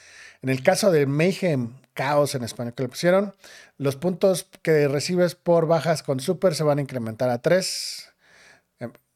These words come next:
eran dos, se van a subir de dos a tres. Eh, se va a incrementar el, la puntuación que se tiene que lograr para ganar la partida de ciento cincuenta a doscientos.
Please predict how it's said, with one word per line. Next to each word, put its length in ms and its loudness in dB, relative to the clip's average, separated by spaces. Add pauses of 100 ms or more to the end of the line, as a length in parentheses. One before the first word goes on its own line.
eran 300 0
dos, 440 0
se 120 -8
van 100 0
a 40 -4
subir 220 -4
de 120 -2
dos 240 0
a 80 -6
tres. 400 0 (760)
Eh, 880 -2 (840)
se 160 2
va 140 6
a 60 4
incrementar 800 2
el, 1300 -4 (880)
la 160 -4
puntuación 380 -4
que 80 -12
se 60 -8
tiene 220 -4
que 100 -4
lograr 280 0
para 140 2
ganar 200 -2
la 140 -4
partida 460 0
de 160 -14
ciento 220 -8
cincuenta 400 -6
a 40 -6
doscientos. 640 -2